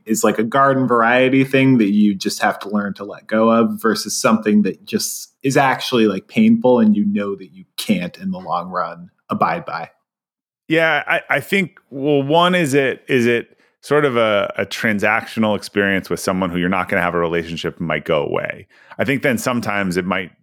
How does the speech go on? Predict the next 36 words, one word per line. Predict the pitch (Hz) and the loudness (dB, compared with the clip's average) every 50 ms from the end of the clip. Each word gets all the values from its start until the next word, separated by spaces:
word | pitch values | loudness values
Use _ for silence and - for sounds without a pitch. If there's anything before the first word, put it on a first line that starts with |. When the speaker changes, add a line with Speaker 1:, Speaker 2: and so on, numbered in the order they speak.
| - - | -10 -6
Speaker 2:
is | - 117 92 | -2 0 2
it | 101 95 | 2 4
worth | - 196 101 - - - | 4 2 2 0 -2 -8
it, | - - - _ | -10 -10 -12 _
right? | 98 95 87 87 90 90 | -2 0 2 2 2 2
I | 90 | 0
think | - - 131 98 | 0 -2 -4 -4
it's | 101 - | -4 -8
very | - 98 95 143 151 147 127 | -6 -2 0 2 2 2 0
different | 98 85 110 107 101 - 107 95 92 | 0 0 0 0 0 0 -2 -2 -2
if | 90 82 - | -2 -2 -2
you're | 92 85 | -2 -2
gonna | 87 90 87 80 | -2 -2 -2 -2
be | 76 90 87 | -2 -2 -2
in | 90 87 | -2 -2
a | 82 80 | -2 -2
longer | 78 80 82 85 87 90 87 85 85 80 | -2 0 0 0 2 2 2 0 0 0
term | - - - 87 85 85 85 85 80 - _ _ - _ _ _ _ - | -2 -2 0 0 2 2 0 -2 -4 -8 _ _ -20 _ _ _ _ -2
relationship | 92 90 90 87 85 - 87 - 85 82 78 - | 0 2 2 2 0 -4 -4 -2 -2 -2 0 0
or | 80 80 80 78 | 0 0 0 0
there's | 80 78 76 - | 0 -2 -2 -4
sort | - 80 78 | -4 -4 -4
of | 76 71 | -4 -4
a | 76 | -4
recurrence. | 76 73 71 - - - 90 82 80 76 73 78 - - - _ _ _ _ _ _ _ _ - | -4 -4 -4 -4 -4 -4 -4 -4 -4 -6 -10 -12 -14 -18 -20 _ _ _ _ _ _ _ _ -6
I | - 104 | -6 -6
think | 101 - - - 185 151 147 | -4 -4 -4 -4 -4 -2 0
the, | 127 117 110 104 98 98 - | 2 4 4 4 2 2 0
you | - 113 110 | 0 0 0
know, | 107 95 | 0 0
we, | 98 104 101 98 | 0 -2 -2 -2
we | 104 110 | -4 -4
talked | 92 - 123 135 143 - | -2 -2 -2 -4 -4 -4
about | 123 110 98 92 - | -2 0 0 0 2
this | - 95 92 - - | 0 0 0 0 0
in, | 95 90 87 87 85 - | -2 -2 0 -2 -4 -6